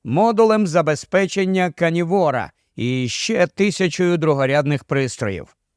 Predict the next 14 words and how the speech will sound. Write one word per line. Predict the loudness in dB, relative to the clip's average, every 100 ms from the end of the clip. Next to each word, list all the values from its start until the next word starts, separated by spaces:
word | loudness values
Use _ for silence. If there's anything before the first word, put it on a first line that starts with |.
| _ _ _
Справи | -20 -8 0 2 2 2 0
йшли | -2 -2 0
непогано, | 2 2 2 0 0 -2 -4 -8 -14 _ _ _ -2
ми | 0 0
прославилися | 2 0 0 0 4 4 4 2 0 2
як | 2 2 0 2
банші | 0 0 -2 -2 -4
Джейкоба | 0 0 2 0 -2 -2 -4 -6 _ _
і | -8 -4 -4
щосили | -2 0 0 0 0 2 4
намагалися | 2 2 2 2 2 2 2 0
здобути | 2 0 0 0 0 -2
культового | -2 -2 0 2 2 2
статусу. | 0 2 2 -2 -8 -10 -12